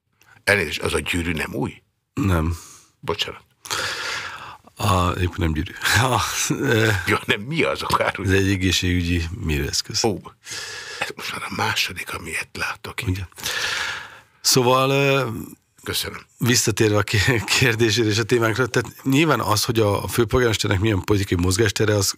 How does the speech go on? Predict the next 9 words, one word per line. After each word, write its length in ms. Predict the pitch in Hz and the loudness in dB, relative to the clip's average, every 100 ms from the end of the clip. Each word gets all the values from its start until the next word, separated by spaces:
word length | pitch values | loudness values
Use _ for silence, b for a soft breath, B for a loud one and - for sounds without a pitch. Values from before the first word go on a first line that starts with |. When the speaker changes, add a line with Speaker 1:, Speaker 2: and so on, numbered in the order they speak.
| - | -2
Speaker 2:
az 200 | 95 - | -2 0
következik 560 | - 95 85 92 87 - | 2 2 2 0 0 0
abból, 480 | 92 92 101 98 101 | 0 2 2 2 2
hogy 340 | 92 98 107 | 2 0 0
mit 160 | 101 95 | -2 0
tudunk 340 | 101 95 87 | 0 0 0
utána 360 | - 98 92 92 - | 0 2 2 0 -2
elérni 540 | - 90 80 80 87 85 | -2 0 2 0 2 2
a, 160 | 82 | 2